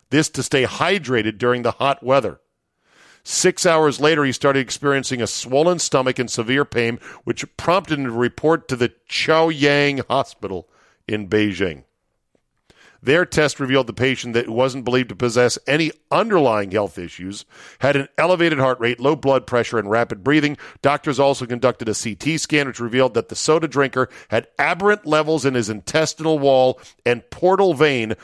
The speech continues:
that provides blood to the liver. This, in turn, had reportedly caused him to suffer a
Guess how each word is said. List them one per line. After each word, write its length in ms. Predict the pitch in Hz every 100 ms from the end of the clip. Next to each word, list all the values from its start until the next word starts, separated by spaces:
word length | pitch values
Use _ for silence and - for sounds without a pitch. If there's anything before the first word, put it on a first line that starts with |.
| - _
that 180 | 120 -
provides 440 | 123 123 120 117
blood 460 | - 120 131 143 127
to 100 | 139
the 100 | 123
liver. 320 | 110 113 95
This, 260 | 92 160 -
in 120 | 143
turn, 300 | 135 147 143 - - -
had 100 | 127
reportedly 440 | 131 143 139 127
caused 320 | - 135 123
him 60 | 120
to 80 | 110
suffer 340 | 135 123 120
a 200 | 113